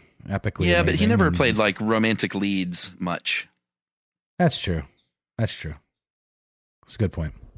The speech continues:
Speaker 2: All right, everyone. Well, uh, we'll just let this one peter out. How about it? Maybe we should just not even speak for the rest of the episode.
Speaker 1: <laughs> What?
Speaker 2: It's perfect
Speaker 1: Oh,
Speaker 2: timing,
Speaker 1: we've
Speaker 2: too,
Speaker 1: made
Speaker 2: 'cause
Speaker 1: it.
Speaker 2: <laughs> my phone's about to die.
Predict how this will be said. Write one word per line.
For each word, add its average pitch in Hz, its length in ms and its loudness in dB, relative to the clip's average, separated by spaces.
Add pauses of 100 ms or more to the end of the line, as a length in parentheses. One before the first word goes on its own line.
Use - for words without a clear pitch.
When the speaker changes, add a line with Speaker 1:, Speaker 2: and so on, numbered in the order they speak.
(1120)
Speaker 2:
All 196 80 4
right, 170 120 8
everyone. 110 440 4 (600)
Well, 117 260 2
uh, 107 340 2 (1700)
we'll 143 180 -4
just 143 160 -2
let 120 120 2
this 107 140 0
one 101 100 2
peter 95 300 2
out. 87 280 2
How 95 100 0
about 85 240 2
it? 82 180 -2
Maybe 131 200 0
we 120 100 0
should 104 160 -2
just 92 120 -4
not 95 140 0
even 85 140 0
speak - 300 4
for - 60 -4
the - 100 2
rest - 220 0
of 185 60 2
the 180 80 0
episode. 185 520 0
Speaker 1:
<laughs> 160 540 4
What? 339 380 6 (580)
Speaker 2:
It's 131 180 4
perfect 151 320 6
Speaker 1:
Oh, 139 40 4
Speaker 2:
timing, 220 180 8
Speaker 1:
we've 208 60 6
Speaker 2:
too, 240 100 10
Speaker 1:
made 247 100 10
Speaker 2:
'cause - 160 4 (760)
Speaker 1:
it. 143 140 0
Speaker 2:
<laughs> - 0 -
my 131 120 2
phone's 120 260 2
about 98 240 0
to 98 60 0
die. 90 300 0